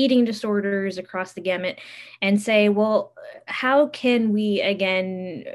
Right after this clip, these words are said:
transmute these challenges into something better? How can we use what's happening to us to make the world a better place? How can we help one another?"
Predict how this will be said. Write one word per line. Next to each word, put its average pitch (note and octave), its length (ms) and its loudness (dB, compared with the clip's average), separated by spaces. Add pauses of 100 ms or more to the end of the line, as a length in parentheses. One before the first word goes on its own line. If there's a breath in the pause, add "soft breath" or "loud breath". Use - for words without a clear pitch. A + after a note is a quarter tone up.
transmute G3+ 920 0
these F#3+ 460 -6
challenges F3 1000 -6
into F3 260 -10
something F3+ 380 -8
better? E3+ 260 -4
How F#3 180 -6
can G#3 140 -2
we G#3 100 2
use F#3 360 -4
what's F3+ 160 -8
happening E3+ 600 -8
to F3+ 220 -2
us G3+ 200 -2 (120)
to F3 400 -2
make F#3 240 -6
the E3 180 -6
world E3 220 -2
a E3 120 -10
better - 160 -12
place? - 240 -14
How G3 160 -4
can G3 160 -6
we F3+ 100 -8
help - 380 -8
one - 120 -8
another?" - 400 -14